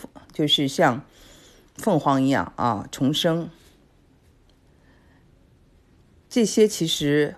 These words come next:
我觉得是更，更需要人们来关注的，而且是在我们国家这种关注是比较少的。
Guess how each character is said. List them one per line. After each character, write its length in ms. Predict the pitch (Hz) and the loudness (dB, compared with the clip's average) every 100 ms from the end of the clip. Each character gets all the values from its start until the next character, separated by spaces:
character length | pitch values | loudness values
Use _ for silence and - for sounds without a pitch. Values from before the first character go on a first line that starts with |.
| - | -8
我 80 | 147 | -4
觉 180 | 143 131 | 2 4
得 440 | 143 139 - 175 _ | 6 6 4 -2 _
是 160 | - 185 | -8 -4
更， 280 | - 226 165 - - _ _ _ | 0 0 0 -8 -20 _ _ _
更 240 | - 226 | -2 0
需 300 | 196 - 247 | -2 -2 2
要 340 | 254 190 110 - | 6 6 4 0
人 140 | - 139 | -2 0
们 160 | 147 | 0
来 220 | 139 120 | 2 0
关 400 | 139 - 185 190 | 0 -2 0 0
注 180 | 196 156 | -2 -4
的， 220 | 117 - - | -4 -6 -4
而 120 | 151 | -4
且 180 | 175 156 | -2 -2
是 140 | 175 | 0
在 160 | 196 147 | 2 2
我 80 | |
们 180 | 107 120 | 0 -4
国 160 | 131 120 | -2 -2
家 320 | - 151 160 - - - | 2 0 0 -6 -20 -10
这 160 | - 196 | -4 -2
种 180 | 135 104 | -2 -2
关 300 | 196 202 202 | -2 -2 -2
注 340 | 196 135 - _ _ _ _ - | -4 -4 -8 _ _ _ _ -16
是 360 | - 180 135 - | -8 -4 -4 -4
比 100 | 165 | -4
较 220 | 165 180 180 | 0 2 2
少 380 | - - - - | -2 -4 -4 -10
的。 220 | 101 | -10